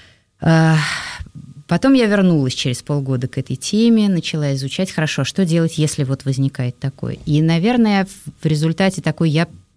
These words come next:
такую подготовку очень серьёзную для себя сама проводила. Э, в течение нескольких месяцев я по два-три часа в день, я читала всю литературу, которую я могла найти на эту тему. Я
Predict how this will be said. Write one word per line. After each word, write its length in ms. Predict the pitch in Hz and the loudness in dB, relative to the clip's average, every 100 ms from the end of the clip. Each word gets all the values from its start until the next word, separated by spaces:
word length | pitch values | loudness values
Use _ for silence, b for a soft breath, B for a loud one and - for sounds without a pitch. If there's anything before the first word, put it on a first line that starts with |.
| - | -6
такую 240 | 160 170 | -4 -2
подготовку 640 | - 147 160 165 185 - | -2 0 0 2 0 0
очень 220 | 156 - 147 | -4 -2 -2
серьёзную 680 | - 151 156 139 131 123 | -2 0 0 2 2 2
для 240 | 123 123 135 | -2 -2 -2
себя 320 | - 147 143 | -2 0 0
сама 380 | - 139 143 131 | 0 2 2 2
проводила. 680 | 127 120 120 120 113 123 120 _ _ _ _ _ - | -2 -2 -2 -2 -4 -4 -8 _ _ _ _ _ -8
Э, 260 | 180 165 143 | -2 -2 -2
в 40 | |
течение 420 | - 147 185 170 | -6 -4 2 4
нескольких 560 | 160 156 - 143 - - | 4 2 -2 -6 -4 -4
месяцев 480 | 160 185 196 - 143 - B B B B B - | -2 -2 -4 -6 -8 -10 B B B B B -6
я 300 | 135 135 135 | 0 0 0
по 160 | 131 131 | -2 -2
два-три 360 | 127 139 - | 0 -2 -2
часа 280 | 131 - 143 | -6 -6 -4
в 80 | 127 | -2
день, 300 | 123 160 175 | 0 2 2
я 180 | 139 131 | 2 -2
читала 500 | - - 147 143 135 - _ | -4 -4 -2 0 -2 -4 _
всю 200 | - 165 | -6 -2
литературу, 520 | 156 147 143 139 143 | -2 0 -2 -2 -4
которую 320 | 139 135 139 | -4 -2 -2
я 80 | 135 | 2
могла 280 | 135 131 127 | 2 2 0
найти 360 | 127 123 - 131 | 0 0 0 0
на 140 | 123 | 0
эту 160 | 120 - | -2 -8
тему. 420 | - 110 - 135 B B B B B B - | -8 -6 -6 -8 B B B B B B -8
Я 420 | 127 143 147 143 | -2 0 2 -2